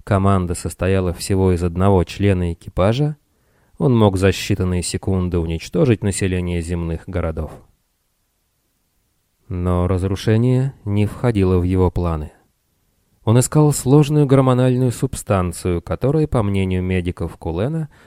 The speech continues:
должна существовать в природе. Но синтезировать её учёные не могли.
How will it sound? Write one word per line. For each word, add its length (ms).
должна 520
существовать 720
в 80
природе. 520
Но 160
синтезировать 800
её 260
учёные 480
не 100
могли. 420